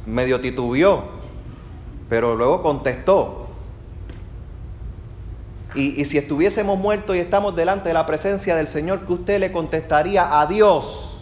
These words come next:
como razón por la cual Él debería dejarlo entrar al cielo? Pues sepan que en el juego de la vida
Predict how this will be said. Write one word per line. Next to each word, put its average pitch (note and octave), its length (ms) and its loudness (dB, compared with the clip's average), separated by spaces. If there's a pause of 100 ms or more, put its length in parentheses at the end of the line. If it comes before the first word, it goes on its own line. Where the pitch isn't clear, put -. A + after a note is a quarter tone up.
(680)
como E3 320 4
razón E3 420 4
por F3+ 140 4
la D#3+ 160 6
cual D#3 200 6
Él F3 140 2
debería E3+ 440 6
dejarlo C3+ 360 2
entrar A#2 300 0
al G#2 120 -2
cielo? D#2 320 -6 (3500)
Pues - 120 -4
sepan F#3+ 260 4
que F3+ 100 2
en D3+ 80 4
el C#3 80 4
juego F#3 260 4
de F#3 100 8
la D3 160 10
vida D3 640 2